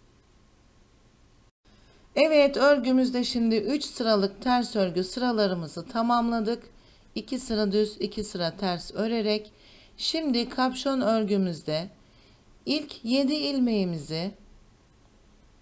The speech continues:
ve son yedi ilmeğimizi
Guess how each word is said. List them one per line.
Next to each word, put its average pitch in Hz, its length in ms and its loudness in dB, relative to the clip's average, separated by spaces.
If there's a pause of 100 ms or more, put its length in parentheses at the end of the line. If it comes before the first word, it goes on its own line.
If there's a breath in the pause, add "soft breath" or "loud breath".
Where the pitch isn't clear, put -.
(180)
ve 214 400 0 (100)
son 285 300 0
yedi 240 260 2
ilmeğimizi 190 1040 -2